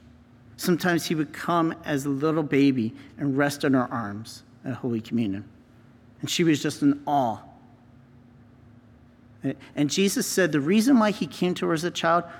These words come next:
was to teach her simplicity and humility, to teach her to be childlike.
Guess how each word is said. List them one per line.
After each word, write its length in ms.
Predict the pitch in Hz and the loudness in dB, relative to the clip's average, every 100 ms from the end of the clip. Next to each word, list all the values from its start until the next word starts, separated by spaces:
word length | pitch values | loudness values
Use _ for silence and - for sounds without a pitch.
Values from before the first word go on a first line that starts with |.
| - | -12
was 140 | 151 - | -10 -10
to 100 | 147 | -10
teach 420 | - - 196 - | -6 -2 -2 0
her 200 | 95 98 - - - - - - | 0 0 -4 -20 -20 -20 -20 -14
simplicity 1000 | - 156 143 - 196 202 214 196 196 190 - - | -4 -2 -2 -2 -2 0 0 0 -2 -6 -14 -6
and 180 | 143 143 | 0 2
humility, 640 | 139 131 123 120 101 117 - - - - | 6 4 4 -2 -6 -14 -18 -20 -18 -12
to 100 | 151 | -10
teach 380 | - 226 208 | -2 0 2
her 80 | 226 | 0
to 160 | 170 170 | 0 -4
be 180 | 180 170 | -4 -6
childlike. 880 | - - 139 135 127 95 - - | -6 -2 0 0 -4 -8 -12 -20